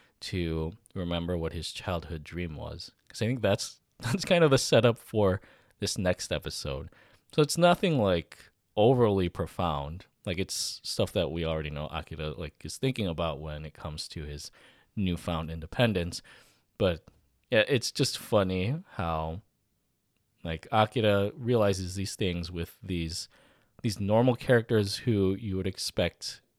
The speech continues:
in a regular sort of zombie show that get killed off, learning lessons from them kinda like the, the neighbors before this and with these flight attendants, and then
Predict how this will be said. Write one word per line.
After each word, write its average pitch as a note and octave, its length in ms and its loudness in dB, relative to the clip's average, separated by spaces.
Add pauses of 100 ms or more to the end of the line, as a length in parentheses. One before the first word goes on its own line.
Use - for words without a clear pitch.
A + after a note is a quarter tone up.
(160)
in F2+ 280 -4
a G2 120 -2
regular G2+ 800 -2
sort A#2 240 -2
of G#2+ 80 -2
zombie G#2+ 280 0
show A2 240 -2
that E2+ 180 -2 (160)
get E2+ 200 -6
killed F#2+ 260 -6
off, F#2+ 300 2 (640)
learning D3 400 8
lessons A#2+ 360 4
from F#2 180 -2
them F2+ 340 -4 (360)
kinda A#2+ 100 2
like F#2 180 0
the, A2 120 -8
the C3 100 2
neighbors G#2+ 360 2
before D#3 440 8
this D3+ 320 6 (360)
and F2+ 260 0
with F#2+ 120 -2
these F2 160 -4
flight A#2 240 4
attendants, E2 560 -4 (480)
and G#2 160 -2
then G2 440 0